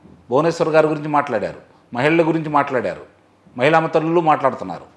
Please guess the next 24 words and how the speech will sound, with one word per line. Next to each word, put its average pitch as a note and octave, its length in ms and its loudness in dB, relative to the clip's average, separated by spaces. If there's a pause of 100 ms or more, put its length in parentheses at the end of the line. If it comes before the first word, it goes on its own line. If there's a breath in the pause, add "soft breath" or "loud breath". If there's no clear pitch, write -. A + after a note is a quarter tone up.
వాళ్ళ C#3 200 6
నాయకురాలు D3 540 6
కూడా. F#2 220 -2 (320)
మరి D3 340 4
వాళ్ళ D3 300 6
హోమ్ D3+ 360 6
మినిస్టర్గా E3+ 460 2
ఇద్దరు E3+ 320 6
ఇప్పుడు E3+ 240 0
వరకు, D#3+ 540 2
గతంలో E3 320 2
సుచరిత D#3 380 -4
గారు, D#3+ 340 4 (500 soft breath)
ఇప్పుడు D#3 220 0
వనిత D3+ 260 4
గారు, B2+ 340 4 (380)
వీళ్ళిద్దరూ F3 380 4
కూడా G3+ 240 8
ఎస్సీ F#3 240 4
సామాజిక E3+ 420 2
వర్గానికి D#3+ 360 2
చెందిన D#3 180 -2
వాళ్లే D3+ 260 4
కదా. C#3+ 320 -4